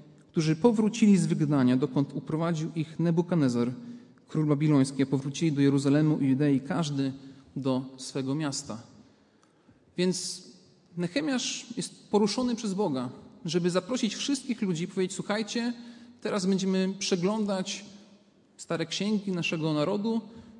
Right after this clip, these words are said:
i spojrzymy, co tam jest napisane”. I akurat się przypadkiem zdarza, że trafiają na listę rodzin, które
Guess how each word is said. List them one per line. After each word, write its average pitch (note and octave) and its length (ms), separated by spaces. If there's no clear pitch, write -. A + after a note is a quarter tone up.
i G3 60
spojrzymy, G3+ 440
co G3 100
tam F#3 140
jest - 140
napisane”. E3+ 500
I A#3+ 140
akurat D#4 380
się B3+ 220
przypadkiem A#3 640
zdarza, G3 500
że G3 100
trafiają A#3+ 600
na G#3 220
listę F#3+ 640
rodzin, F3+ 460
które F3+ 400